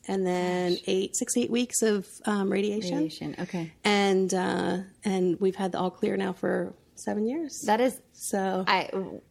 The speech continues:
Speaker 2: I
Speaker 1: yeah.
Speaker 2: saw your post a couple weeks ago,
Speaker 1: Yes.
Speaker 2: maybe not even that long, about taking that last round of all the pills.
Speaker 1: Pills,
Speaker 2: all
Speaker 1: yes,
Speaker 2: the
Speaker 1: 'cause then
Speaker 2: pills.
Speaker 1: there's another year, seven years of pills.
Speaker 2: Good night, which
Speaker 1: Yes.
Speaker 2: I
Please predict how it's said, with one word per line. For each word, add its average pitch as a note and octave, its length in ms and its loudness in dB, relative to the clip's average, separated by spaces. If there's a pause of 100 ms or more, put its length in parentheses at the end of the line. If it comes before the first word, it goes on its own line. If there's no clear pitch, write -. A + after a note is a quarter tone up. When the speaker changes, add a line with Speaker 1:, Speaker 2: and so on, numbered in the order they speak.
Speaker 2:
I G3 160 4
Speaker 1:
yeah. G#3 160 0
Speaker 2:
saw G#3 240 6
your G#3 240 2
post F#3+ 720 -2
a F#3 100 -2
couple F#3 600 -4 (100)
weeks A3 280 0
ago, G3+ 280 2
Speaker 1:
Yes. F#3 220 2
Speaker 2:
maybe G3 260 0
not G3 180 0
even F#3+ 120 -2
that G#3+ 160 0
long, F#3 240 0
about E3 400 0
taking F#3+ 380 0
that E3 180 0
last E3 420 -2
round D#3+ 640 -2
of D#3 240 -4 (160)
all E3+ 340 -2
the E3+ 120 -4
pills. D#3+ 320 -4
Speaker 1:
Pills, F3 440 2
Speaker 2:
all E3+ 200 2
Speaker 1:
yes, E3+ 240 4
Speaker 2:
the - 20 -2
Speaker 1:
'cause F#3 120 2
then G3+ 80 2
Speaker 2:
pills. G#3 100 0
Speaker 1:
there's G3+ 140 0
another G3+ 220 2
year, G3 240 2
seven G3 300 2
years F3 220 2
of E3 100 -6
pills. G#3 640 0
Speaker 2:
Good G3 100 -2
night, F#3 480 -2
which G#3 160 2
Speaker 1:
Yes. F3+ 180 4
Speaker 2:
I F#3 340 4